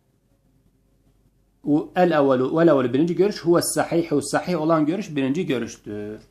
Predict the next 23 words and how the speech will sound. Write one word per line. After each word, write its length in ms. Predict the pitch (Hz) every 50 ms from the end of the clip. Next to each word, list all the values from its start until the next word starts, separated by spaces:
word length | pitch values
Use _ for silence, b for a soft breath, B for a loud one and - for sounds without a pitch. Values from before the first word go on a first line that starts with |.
| _ _ _ _ _ _ _ _ _ _ _ _ _ _ _ _ _ _ _ _ _ _ _ _ _ _ _ _ _ _ _ _ _ _ _ _ _ _ _ _ _ _ _ _ _ _ _ _ _ -
Delili 540 | - - - 123 139 143 139 147 170 202 202
nedir? 380 | 175 147 139 156 190 208 180 143
Li 160 | 139 131 -
kavlihi 340 | - 170 165 165 143 135 135
sallallahu 440 | - - 143 131 135 135 131 131 131
aleyhi 240 | 127 127 131 135
ve 60 | 131 123
sellem, 720 | - - 175 175 185 190 190 208 220 226 226 - - - _ _ _ _ _ _ _ _ _ _ _ _ _ _ _ _ _ -
Efendimiz, 420 | 143 135 - 139 135 151 165 170 - - - _ _ - - - - -
şey, 180 | - - 170 143
li 140 | 135 - -
kavlihi 360 | 170 165 165 143 131 127 131
Teala, 280 | 147 139 147 147 123 117
Allah-u 220 | 123 139 139 139
Teala 200 | - 147 135 120
buyurmuş, 380 | 123 123 135 156 - - - - _ _ _ _ _ _ _ _ _ _ _ _ _ -
"Ve 180 | - 135 127 127
lekad 400 | 131 127 - - 175 170 - - -
âteynâke 1000 | 143 127 127 131 - - 180 180 170 175 202 214 220 220 220 233 240 240 226 - - _ _ _ _
seb'an 520 | _ - - 180 175 160 156 - 185 208 214
minel 300 | 180 160 151 160 170 165
mesâni" 680 | 143 131 123 120 120 - 165 170 165 147 123 113 107
demiş. 540 | 110 98 98 98 101 98 98 - - -